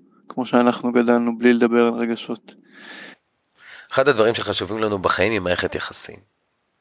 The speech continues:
Speaker 2: לכל גבר חשוב במערכת היחסים שלו עם הגברים בחייו. זה מתחיל בגבר החשוב ביותר בחייו,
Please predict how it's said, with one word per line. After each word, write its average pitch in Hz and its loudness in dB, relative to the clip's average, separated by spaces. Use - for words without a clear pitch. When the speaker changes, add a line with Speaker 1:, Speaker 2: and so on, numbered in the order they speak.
Speaker 2:
לכל 107 2
גבר 98 2
חשוב 98 0
במערכת 95 0
היחסים 95 0
שלו 117 0
עם 95 -2
הגברים 87 0
בחייו. 73 -2
זה 95 -2
מתחיל 95 0
בגבר 85 0
החשוב 110 0
ביותר 87 -2
בחייו, 76 -2